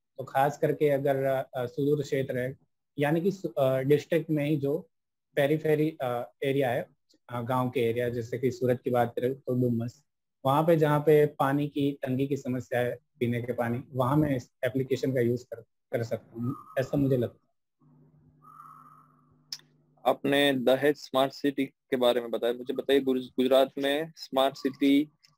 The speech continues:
Speaker 2: परियोजना के अंतर्गत कितने city smart city ड-, declare किए गए?
Speaker 1: सर, मुझे पर्याप्त आंकड़ा याद नहीं है, लेकिन सूरत, अहमदाबाद, राजकोट, अ, और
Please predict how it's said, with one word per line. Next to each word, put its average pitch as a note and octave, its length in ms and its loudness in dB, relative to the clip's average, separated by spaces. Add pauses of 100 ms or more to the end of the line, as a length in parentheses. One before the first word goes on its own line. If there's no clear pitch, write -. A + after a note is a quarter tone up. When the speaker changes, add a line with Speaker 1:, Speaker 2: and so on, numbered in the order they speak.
(380)
Speaker 2:
परियोजना C#3+ 600 2
के C3 120 -6
अंतर्गत C3+ 480 -4
कितने C#3 380 -4
city C#3 280 -4
smart B2+ 340 0
city B2+ 260 0
ड-, A#2+ 480 0
declare A2+ 300 4
किए G#2+ 240 2
गए? G2+ 160 -6 (1700)
Speaker 1:
सर, D#3+ 540 4
मुझे C#3+ 380 4
पर्याप्त D#3 460 2
आंकड़ा D3+ 300 -2
याद C#3 320 0
नहीं C#3 140 -4
है, C#3 180 -10 (260)
लेकिन C3+ 600 -6 (300)
सूरत, E3 520 4
अहमदाबाद, C#3 480 0
राजकोट, C3 560 0 (840)
अ, B2 40 -4
और C#3 680 -2